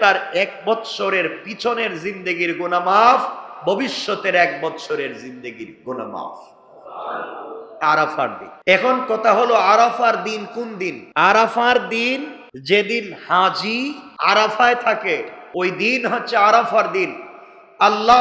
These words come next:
রাব্বুল ইজ্জত ওয়াল জালাল বলেন, আরাফায় যখন হাজিরা উপস্থিত হয়ে যায়, তখন তাদের মাথা খালি,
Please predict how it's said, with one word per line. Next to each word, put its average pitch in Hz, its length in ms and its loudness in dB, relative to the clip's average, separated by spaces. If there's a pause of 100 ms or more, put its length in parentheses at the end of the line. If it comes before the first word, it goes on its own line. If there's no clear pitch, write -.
(120)
রাব্বুল 233 320 -2
ইজ্জত 226 300 -4
ওয়াল 220 180 -4 (100)
জালাল 226 340 6 (120)
বলেন, 220 240 0 (720)
আরাফায় 226 560 6
যখন 226 180 -2 (120)
হাজিরা 233 400 0 (120)
উপস্থিত 226 440 -4 (100)
হয়ে 208 180 2 (100)
যায়, 196 260 4 (480)
তখন 214 320 0 (180)
তাদের 214 300 2 (140)
মাথা 208 260 -2 (140)
খালি, 214 340 2